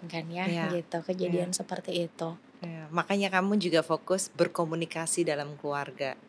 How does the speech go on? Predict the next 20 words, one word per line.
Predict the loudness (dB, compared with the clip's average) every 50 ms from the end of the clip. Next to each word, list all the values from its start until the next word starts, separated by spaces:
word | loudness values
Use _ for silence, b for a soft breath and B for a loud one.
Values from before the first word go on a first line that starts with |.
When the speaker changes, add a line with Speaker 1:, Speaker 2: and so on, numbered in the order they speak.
| -20 -20 -14
Speaker 1:
Betul. | -6 -2 0 0 2 0 0 -2 -4
Speaker 2:
Itu | -6 -6 -2 -2
ya. | -2 -2 -2 -4 -6 -8 -10 -16 -20 -20 -6 2
Gimana | 4 6 6 6 8 8 8 8
Speaker 1:
Mm-mm. | 8 6
Speaker 2:
kita | 4 0 0 0
berkomunikasi, | 0 0 -2 0 0 0 0 2 0 -2 -2 -2 -2 0
karena | 2 0 0 2 6
nggak | 6 6 6 4
mudah | 0 0 0 2 0 0 -2 -4
loh. | -8 -10 -14 -20 -20 -20 B B B B B B B B B B 4
Speaker 1:
Nggak. | 4 6 4 4 -2 -6 -18 -20 -20 -20 B B B B B -20 -10 -2 2
Nggak | 4 4 6
mudah | 6 4 4 6 4 4
sama | 4 4 2 2 2
sekali, | 2 2 2 2 2 4 6 4 4
terutama | 4 2 0 0 0 2 2 4 4 4
kita | 2 0 0 2 2
nggak | 2 2 2 2
terbiasa | 0 0 2 4 2 2 2 2 2 2 2 0